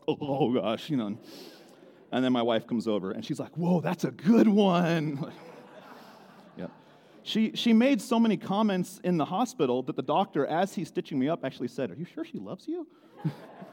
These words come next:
Because of how enjoy-, she, yeah, she, she loved it.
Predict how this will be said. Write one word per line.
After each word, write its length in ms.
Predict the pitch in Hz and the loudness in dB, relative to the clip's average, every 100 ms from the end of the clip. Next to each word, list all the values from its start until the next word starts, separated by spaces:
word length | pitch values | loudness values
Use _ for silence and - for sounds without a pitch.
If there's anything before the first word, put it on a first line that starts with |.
| - - - - | -20 -20 -20 -10
Because 240 | - 196 185 | -2 0 0
of 80 | 151 | 2
how 280 | 202 185 - | 2 2 2
enjoy-, 480 | 190 147 160 202 196 | 2 2 0 0 0
she, 220 | - 160 - | -4 -6 -2
yeah, 240 | 131 107 104 | 0 0 -2
she, 180 | - 123 - | -6 -6 -4
she 100 | 139 | 0
loved 200 | 117 | 0
it. 100 | 80 | -2